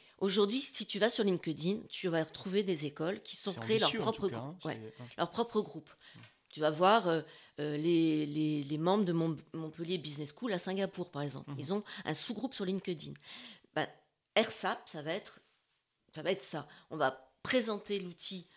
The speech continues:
Speaker 1: le vingt-quatre novembre au département de l'Hérault, qui nous, qui soutient notre démarche, aux u-, aux doyens d'université et aux directeurs d'école de l'ense-, l'enseignement supérieur, pour qu'ils se rallient à notre cause, qu'ils ne nous voient pas du tout comme un concurrent de leur propre, euh, réseau d'alumni de, de l'école.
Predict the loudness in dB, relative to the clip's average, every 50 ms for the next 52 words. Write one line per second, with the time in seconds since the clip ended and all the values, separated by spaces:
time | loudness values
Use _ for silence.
0 | _ _ _ -8 -4 0 0 0 0 0 -2 -4 -2 -2 -6 -4 -2 -2 -2 -2
1 | -4 -6 -8 -8 -8 -8 -10 -10 -10 -12 -10 -8 -6 -6 -8 -8 -10 -8 -6 -6
2 | -6 -8 -10 -16 _ -16 -10 -8 -8 -8 -8 -10 -14 -14 -12 -12 -12 -12 -10 -8
3 | -6 -4 -4 -4 -6 -10 -10 -10 -6 -6 -6 -6 -6 -8 -10 -10 -12 -14 -20 -20
4 | -20 -20 -20 -20 -14 _ 0 2 2 2 2 0 -2 0 -2 -2 0 2 2 2
5 | 2 0 -2 -4 -4 -4 -4 -2 -4 -4 -6 -8 -12 -8 -6 -4 -2 -2 -2 -4
6 | -6 -8 -6 -6 -6 -6 -6 -8 -8 -8 -8 -10 -10 -8 -8 -8 -8 -8 -10 -10
7 | -12 -12 -14 -14 -18 -18 -14 -10 -10 -8 -4 -2 -2 -2 -2 -2 -4 -6 -8 -12
8 | -12 -10 -10 -6 -4 -4 -4 -4 -6 -10 -18 -20 -20 -20 -20 _ -20 -20 -20 _
9 | -12 -10 -8 -8 -6 -4 -2 0 0 2 2 2 2 2 0 -2 -4 -6 -4 -2
10 | 0 0 0 0 -2 -10 -12 -14 -14 -14 -12 -12 -12 -14 -14 -16 -18 -20 _ -8
11 | -4 -2 0 4 6 6 6 6 4 4 4 4 2 2 0 -4 -4 -6 -6 -4
12 | -4 -2 0 0 0 0 -2 -6 -6 -6 -4 -4 -2 0 0 0 0 0 -4 -4
13 | -6 -6 0 4 4 4 2 0 -10 -6 -2 -2 -2 -2 -2 -2 -2 -2 -2 -2
14 | -4 -4 -4 -4 -4 -4 -4 -6 -4 -4 -2 -4 -4 -6 -8 -8 -10 -10 -10 -12
15 | -10 -10 -10 -8 -4 -2 -2 -2 -2